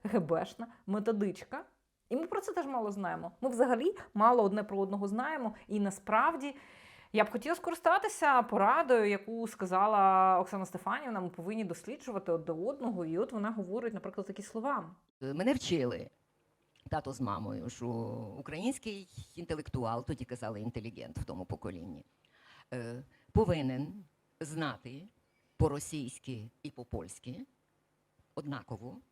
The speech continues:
Speaker 2: по-російськи і по-польськи, хоча би тому, що частина нашої історії відбувалась цими мовами,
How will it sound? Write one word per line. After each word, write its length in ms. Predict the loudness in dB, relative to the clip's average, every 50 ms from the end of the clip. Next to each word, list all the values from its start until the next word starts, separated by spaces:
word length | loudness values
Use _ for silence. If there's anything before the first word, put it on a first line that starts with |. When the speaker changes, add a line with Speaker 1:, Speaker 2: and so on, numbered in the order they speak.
| _ _ _ _ _ _
Speaker 2:
по-російськи 640 | -2 -2 -2 -4 -8 -10 -10 -10 -12 -12 _ -18
і 140 | -14 -14 -12
по-польськи, 680 | -10 -10 -12 -8 -8 -10 -8 -10 -16 -18 _ -20 -20 -20 _ _ _ _ _ _ _ _ _ _ _ _ _ _ _ _ _ _ _
хоча 340 | _ -12 -6 -4 -4 -4 -2
би 120 | -4 -6
тому, 520 | -4 -2 -2 -2 0 0 0 0 -2 -6 -8 -10 _ _ _ _ _ _
що 520 | -14 -14 -12 -6 -2 -2 -2 -2 -4 -6 -10 _ _ _ _ _ _ _ _ _ _ _ _ _ _ _ _ _ _ _ _ _ _
частина 840 | -6 -6 -6 -4 -6 -8 -4 -4 -2 -2 0 -2 -2 -4 -6 -8 -12 -18 _ _
нашої 580 | -4 -2 -2 -2 -2 -4 -6 -8 -10 -10 -12
історії 800 | -10 -10 -10 -10 -6 0 0 0 0 0 -4 -6 -6 -6 -8 -6
відбувалась 800 | -6 -6 -6 -4 0 0 0 2 2 0 -2 -2 -4 -6 -8 -10
цими 500 | -12 -14 -12 -6 -2 -2 -2 -2 -2 -2
мовами, 600 | -2 -2 -2 -2 -2 -2 -2 -4 -2 -4 -8 -10